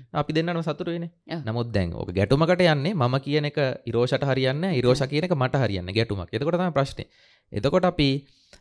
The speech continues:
Speaker 1: එක්ක මේක අපි ඉදිරියේදී කතා කරමු කොහොමද ඒක විසඳුම කරන්නේ කියලා. අ, දැන් මම ඔය ප්‍රවේශයක් ගත්තේ ඇත්තටම අපි මෙතනින් ඉස්සරහට කතාව යන්න නම් මේ ඉදිරි වැඩසටහන් වලට යන්න නම් මේක ඔළුවේ තියාගන්න ඕනේ. කියන්නේ අපිට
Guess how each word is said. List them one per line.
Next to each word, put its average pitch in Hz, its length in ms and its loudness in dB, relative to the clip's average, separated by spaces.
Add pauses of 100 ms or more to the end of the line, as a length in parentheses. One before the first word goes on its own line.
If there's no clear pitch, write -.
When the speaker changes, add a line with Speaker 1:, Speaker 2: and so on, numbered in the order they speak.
(240)
Speaker 1:
එක්ක 110 260 -4 (100)
මේක 156 300 2 (300)
අපි - 200 0
ඉදිරියේදී 123 320 2
කතා 117 240 4
කරමු 127 240 -2
කොහොමද 117 300 -2
ඒක 110 160 -2
විසඳුම 110 360 -6
කරන්නේ 202 360 -4
කියලා. 90 200 -4 (100)
අ, 98 100 -4 (160)
දැන් 113 220 0
මම 139 180 0
ඔය 120 120 2
ප්‍රවේශයක් 139 520 0
ගත්තේ 160 320 0
ඇත්තටම 160 460 -2
අපි 156 200 -2 (240)
මෙතනින් 127 400 -2
ඉස්සරහට 139 460 0
කතාව 135 320 0
යන්න 131 260 0
නම් 127 240 -4 (360)
මේ 110 160 -2
ඉදිරි 120 200 -2
වැඩසටහන් 131 520 -2
වලට 123 200 -4
යන්න 135 120 -4
නම් 185 140 -4
මේක 135 200 -4
ඔළුවේ 143 260 -2
තියාගන්න 131 380 0
ඕනේ. - 240 -10
කියන්නේ 117 320 -2 (480)
අපිට 127 340 -2